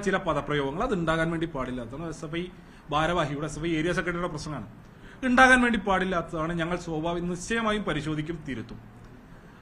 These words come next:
അവിടെ ഇപ്പോ മാധ്യമങ്ങളിലൂടെ പ്രചരിപ്പിക്കപ്പെട്ടുകൊണ്ടിരിക്കുന്നത്, അല്ലെങ്കിൽ ആ ക്യാമ്പസിലെ അധികാരികൾ തന്നെ പുറത്തുവിട്ട സി സി ടി വി ദൃശ്യങ്ങൾ, പ്രിൻസിപ്പളിന്റെ നേർക്ക് പാഞ്ഞെടുക്കുന്ന എസ് എഫ് ഐ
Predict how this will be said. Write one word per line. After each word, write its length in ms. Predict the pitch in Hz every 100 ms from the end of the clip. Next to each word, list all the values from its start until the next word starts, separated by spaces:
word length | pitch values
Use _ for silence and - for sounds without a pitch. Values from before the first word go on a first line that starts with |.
| 196
അവിടെ 200 | 240 285 285 - - 233
ഇപ്പോ 220 | - 294 208 123 - - - - - 196
മാധ്യമങ്ങളിലൂടെ 680 | 208 185 240 240 233 226 220
പ്രചരിപ്പിക്കപ്പെട്ടുകൊണ്ടിരിക്കുന്നത്, 1080 | 190 175 170 180 175 165 156 143 135 139 160
അല്ലെങ്കിൽ 240 | 160 170 110 - - - - 190
ആ 40 | 233
ക്യാമ്പസിലെ 500 | 220 214 226 233 240 240
അധികാരികൾ 420 | 196 208 208 208 208
തന്നെ 140 | 196 214
പുറത്തുവിട്ട 460 | 196 180 - 202 202 180
സി 80 | 160 156
സി 60 | 165
ടി 60 | 165
വി 60 | 151
ദൃശ്യങ്ങൾ, 300 | 123 110 104 - - - - - -
പ്രിൻസിപ്പളിന്റെ 680 | 226 240 262 226 262 247 254 208
നേർക്ക് 280 | 190 190 214
പാഞ്ഞെടുക്കുന്ന 520 | 175 175 190 175 180 185
എസ് 80 | -
എഫ് 100 |
ഐ 20 | 160